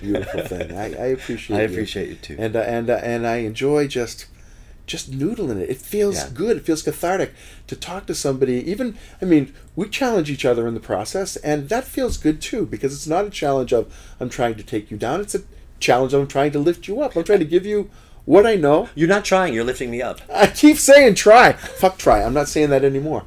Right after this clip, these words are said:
Speaker 2: Okay.
Speaker 1: I think if we got, I think nothing else out of this conversation, I will eradicate that word.
Speaker 2: It's really, it's an interesting word because it says we're not doing it, but we really are doing it.
Speaker 1: We used to give away mugs at sac that had the word try with a circle and a line through it.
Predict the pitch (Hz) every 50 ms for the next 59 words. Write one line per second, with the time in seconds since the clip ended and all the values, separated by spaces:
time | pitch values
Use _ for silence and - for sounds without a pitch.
0 | - - - 170 156 - 120 - - 147 143 - - - - - - 131 127 135
1 | 131 - - - - 123 117 139 139 - - 120 127 135 139 131 135 123 - -
2 | 113 117 120 - - 101 110 110 104 113 110 - - 107 107 107 - - 113 117
3 | - - 82 - - - - - - - 87 104 110 110 110 104 - - - 90
4 | 85 87 87 90 95 101 - - 101 87 - - - 92 92 90 - - 87 87
5 | 87 92 120 - - 123 139 139 131 127 120 98 - - 107 107 101 98 98 -
6 | - 101 98 113 131 104 80 80 90 95 92 80 82 69 - - 95 90 90 90
7 | 85 - - - - - - - - 95 95 92 - - 101 110 117 107 98 80
8 | 69 67 - 82 71 - 82 80 87 87 80 78 78 85 98 87 82 67 65 65
9 | 60 - - - - 277 302 330 - - 240 233 226 220 214 202 190 190 214 214
10 | 208 208 139 139 - - - 175 170 156 127 113 - - 131 127 120 131 131 123
11 | 120 123 120 127 127 123 - - - 147 147 143 127 110 104 90 98 - - 151
12 | 147 151 151 135 120 110 110 104 101 120 151 165 143 - - - 95 90 87 87